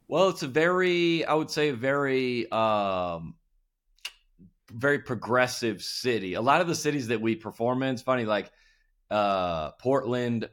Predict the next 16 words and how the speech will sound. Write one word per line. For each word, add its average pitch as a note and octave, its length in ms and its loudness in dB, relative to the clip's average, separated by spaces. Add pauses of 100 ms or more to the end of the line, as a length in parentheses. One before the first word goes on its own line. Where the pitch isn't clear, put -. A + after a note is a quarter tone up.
(120)
uh, F#2+ 580 0
Wilmington, A2+ 1040 -2 (300)
let's G#2+ 180 -4
say A#2 220 0
Asheville, A2 500 2
North G#2+ 220 -4
Carolina, G#2+ 380 -2
even A#2+ 180 0
Atlanta G#2+ 560 -2 (360)
are F#2+ 540 2 (1000)
blue D#3 420 4
cities B2 800 0 (420)
surrounded B2+ 640 0
by A#2 300 4 (400)
all B2 420 2
red, F2+ 300 -2